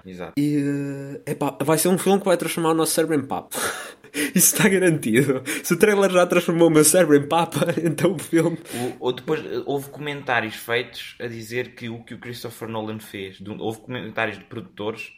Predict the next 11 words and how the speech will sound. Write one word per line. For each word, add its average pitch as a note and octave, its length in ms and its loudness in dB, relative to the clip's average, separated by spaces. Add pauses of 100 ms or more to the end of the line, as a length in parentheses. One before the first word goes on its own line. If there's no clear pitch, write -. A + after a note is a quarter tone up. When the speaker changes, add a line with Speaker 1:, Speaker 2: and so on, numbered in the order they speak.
(260)
Speaker 1:
a G#2 60 -14
dizer G#2 320 -10
que - 80 -18
o A2 60 -16 (120)
que B2+ 220 -16
o A2 120 -12
Christopher C3+ 440 -10
Nolan A#2+ 220 -4
fez A2+ 200 -8
neste A2 280 -10
filme, A#2 400 -6